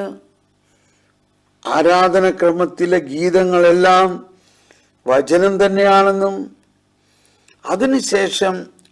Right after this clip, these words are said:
ആരാധനക്രമത്തിലെ പ്രാർത്ഥനകളുടെ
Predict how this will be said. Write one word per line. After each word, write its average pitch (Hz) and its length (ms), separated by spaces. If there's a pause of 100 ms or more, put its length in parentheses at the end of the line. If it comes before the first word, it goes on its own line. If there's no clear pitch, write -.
(100)
ആരാധനക്രമത്തിലെ 185 1300 (220)
പ്രാർത്ഥനകളുടെ 180 1200